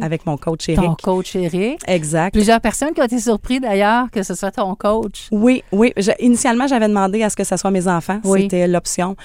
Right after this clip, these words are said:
Speaker 1: Euh,
Speaker 2: Mais le voyage, j'imagine, c'est, c'est
Speaker 1: Exactement.
Speaker 2: pas facile.
Speaker 1: Puis, puis je pense qu'il m'aurait dit de choisir entre un de mes enfants. Mais là, euh, non,
Speaker 2: Non,
Speaker 1: là, je
Speaker 2: non.
Speaker 1: peux pas
Speaker 2: Tu voulais
Speaker 1: choisir un.
Speaker 2: pas.
Speaker 1: Donc, euh, non. Puis moi, je me suis en allée là justement en tant que guerrière, combattante.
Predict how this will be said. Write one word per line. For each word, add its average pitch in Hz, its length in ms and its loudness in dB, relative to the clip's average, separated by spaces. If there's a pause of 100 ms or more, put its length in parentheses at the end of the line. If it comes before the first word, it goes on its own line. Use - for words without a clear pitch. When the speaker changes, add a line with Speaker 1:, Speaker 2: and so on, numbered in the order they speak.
(220)
Speaker 1:
Euh, 170 280 0
Speaker 2:
Mais 185 80 6
le 180 60 6
voyage, 214 380 6
j'imagine, 202 460 2
c'est, 165 500 -4
c'est 202 140 2
Speaker 1:
Exactement. 185 460 2
Speaker 2:
pas 190 100 2 (100)
facile. 214 320 4
Speaker 1:
Puis, - 80 -8
puis 196 100 -4
je - 60 -6
pense 214 160 2
qu'il 220 100 2
m'aurait 190 240 2
dit 185 120 -4
de 190 100 2
choisir 190 360 2
entre 190 260 2
un 202 160 4
de 190 60 2
mes 175 180 2
enfants. 165 400 2
Mais 175 160 0
là, 170 100 2
euh, 160 300 2
non, 160 160 0
Speaker 2:
Non, 151 100 -2
Speaker 1:
là, 180 160 0
je 170 100 -2
Speaker 2:
non. 147 100 -2
Speaker 1:
peux - 40 -10
pas 190 80 -6
Speaker 2:
Tu - 80 -8
voulais 180 140 -2
Speaker 1:
choisir 190 240 6
un. 175 160 4
Speaker 2:
pas. - 20 -6 (320)
Speaker 1:
Donc, 185 320 4
euh, 185 260 6
non. 208 240 4
Puis 220 240 4
moi, 220 200 4
je 233 80 0
me 208 80 4
suis - 140 -4
en 196 80 4
allée 190 180 4
là 214 160 2
justement 196 220 0
en 196 60 0
tant 196 120 0
que 190 60 2
guerrière, 185 520 2
combattante. 180 640 0